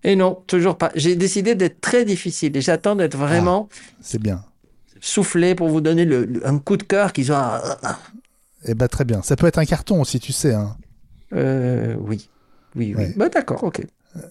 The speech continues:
Speaker 2: Euh.
Speaker 1: Allez, je, je vais essayer de vous en trouver un pour la prochaine fois.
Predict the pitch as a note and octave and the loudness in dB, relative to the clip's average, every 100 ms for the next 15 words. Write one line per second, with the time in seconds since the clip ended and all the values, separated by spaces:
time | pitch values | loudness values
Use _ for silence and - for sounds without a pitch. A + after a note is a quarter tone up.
0 | - C#3 D3 B2+ B2+ C#3+ C#3 C#3+ C#3 D#3+ | -2 4 4 4 0 -2 -4 -2 2 2
1 | E3 F3+ E3 D3+ C#3+ D#3+ D3 C#3+ C#3 C3 | 2 2 2 0 0 0 2 2 0 0
2 | B2 A#2+ - B2+ A#2+ A#2 - | 0 0 -2 -4 -4 -8 -12